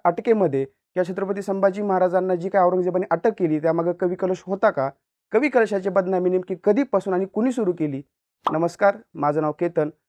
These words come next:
आणि बोल व्हिडिओच्या आजच्या एपिसोडमध्ये तुम्ही पाहताय छत्रपती संभाजी महाराज आणि कवी कलश यांच्यामधील दोस्ती. सतरा ऑगस्ट सोळाशे सहासष्ट छत्रपती शिवाजी महाराज आग्र्याहून औरंगजेबाच्या कैदेतून निसटले, पण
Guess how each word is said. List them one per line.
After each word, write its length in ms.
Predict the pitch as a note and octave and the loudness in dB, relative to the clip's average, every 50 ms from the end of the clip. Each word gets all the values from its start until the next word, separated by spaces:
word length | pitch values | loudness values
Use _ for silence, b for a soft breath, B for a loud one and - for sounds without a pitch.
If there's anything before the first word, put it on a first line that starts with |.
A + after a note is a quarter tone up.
| _ _ | _ _
आणि 120 | D3+ D3+ D#3 | -4 -4 -4
बोल 280 | D3+ D3 F3+ A3 C4 | 0 4 6 6 6
व्हिडिओच्या 360 | B3 A#3 G3 G3 F3+ - F#3 | 4 2 -2 -2 0 0 0
आजच्या 220 | E3+ E3+ - - E3+ | -2 0 0 -2 -2
एपिसोडमध्ये 480 | E3+ - E3+ - F3 E3 E3 D#3+ D#3+ | -2 -2 -4 -4 -4 -4 -4 -4 -4
तुम्ही 200 | D#3 D#3+ D#3 D#3+ | -4 -4 -4 -2
पाहताय 380 | D3+ - E3+ E3 E3 - D3 C#3+ - _ _ _ _ _ - | 0 0 0 0 2 0 -2 -2 -2 _ _ _ _ _ -6
छत्रपती 360 | D3+ E3+ D#3 D3+ E3 D#3 E3 | -4 -4 -2 -2 -2 -4 -4
संभाजी 440 | D#3+ - E3 E3+ E3+ F3+ F#3 F#3 F#3+ | -4 -4 -2 2 2 2 2 2 0
महाराज 320 | F3 E3+ E3 E3 E3+ E3+ E3 | 0 0 0 0 0 -2 -2
आणि 160 | - D3+ D#3+ F3 | -2 -2 -2 0
कवी 240 | F3 - G#3+ G#3 | 2 2 2 2
कलश 340 | F#3+ - F3 E3 E3+ E3 - _ _ _ _ | 2 0 0 0 0 0 -2 _ _ _ _
यांच्यामधील 560 | - D3+ D3 C#3 - C#3 C3+ C3 A#2+ C3+ C3+ | -4 -4 -2 -2 -2 -2 -2 -4 -6 -6 -4
दोस्ती. 320 | D3 D#3 D3 - - - - - - - - - - - | -2 -2 -4 -4 -6 -10 -6 -2 2 4 4 4 4 4
सतरा 320 | - F3 F3 - F#3 F#3+ | 0 -2 0 2 2 2
ऑगस्ट 380 | F#3 - D#3+ D3 D#3 F3 E3+ - | 2 2 0 2 2 0 0 -2
सोळाशे 400 | - - D#3+ C#3+ C#3 - - D3 | -4 -4 -2 -2 -2 -2 -6 -8
सहासष्ट 520 | - - D#3+ C3+ B2 - - A#2+ - _ _ _ _ _ _ - - - - - | -6 -4 -4 -4 -4 -6 -10 -18 -18 _ _ _ _ _ _ -16 -14 -14 -10 -8
छत्रपती 420 | D3+ C#3 D3 D#3+ D3+ F3 F3 F#3 F3+ | -6 -4 -2 -2 -2 -4 -4 -4 -4
शिवाजी 380 | - - E3+ F3 F3+ E3+ F#3+ | -4 0 2 2 2 2 0
महाराज 340 | G3 F3+ D#3+ D3 C#3+ C#3+ D3 - _ _ - | -2 -2 -2 0 0 -2 -2 -4 _ _ 0
आग्र्याहून 500 | D3+ D#3 D3 E3 F3+ F#3 E3 D3+ D3 D3+ | 0 2 4 4 4 4 4 4 2 2
औरंगजेबाच्या 580 | D#3 D3 D3+ D#3 D#3 D3+ D3+ C#3+ D3+ D3 E3 D3 | 2 2 2 0 0 -2 -2 -2 -2 -4 -4 -2
कैदेतून 440 | - D#3 D3 C3+ C#3 C3+ D#3 D3 D3 | -2 -2 -2 -2 -4 -4 -2 0 0
निसटले, 380 | D3+ - - B2+ - - G#2+ - _ _ _ _ _ _ _ _ - | 0 0 -4 -8 -8 -10 -16 -18 _ _ _ _ _ _ _ _ 0
पण 260 | G#3 G#3 E3+ D3+ D#3+ | 2 2 4 2 0